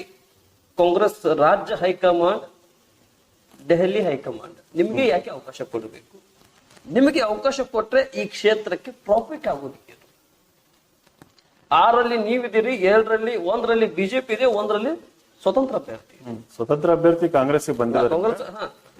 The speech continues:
Speaker 1: ಅದು ಸ್ವ-, ಸ್ವತಂತ್ರ ಅಭ್ಯರ್ಥಿ ಕೂಡ ಇದೆ. ಇದ್ರೆ ನಿಮಗೆ ಯಾಕೆ ಅವಕಾಶ ಕೊಡಬೇಕು? ನಿಮ್ಗಿಂತ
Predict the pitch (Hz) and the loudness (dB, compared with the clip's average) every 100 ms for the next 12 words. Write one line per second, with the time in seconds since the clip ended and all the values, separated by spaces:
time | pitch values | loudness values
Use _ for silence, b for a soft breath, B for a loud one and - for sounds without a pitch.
0 | - 339 - - - 240 277 254 233 220 | -12 -10 -6 -8 -2 0 2 0 2 0
1 | 285 - - 127 - 277 302 226 170 - | -2 -16 -14 -14 -14 -8 -4 0 0 -2
2 | - _ - 185 277 311 339 294 254 - | -8 _ -6 2 4 4 4 2 -2 -6
3 | 196 170 185 170 - 117 92 85 _ - | -10 -12 -18 -20 -20 -20 -20 -20 _ -20
4 | _ - 214 277 - 277 277 | _ -4 0 2 2 0 2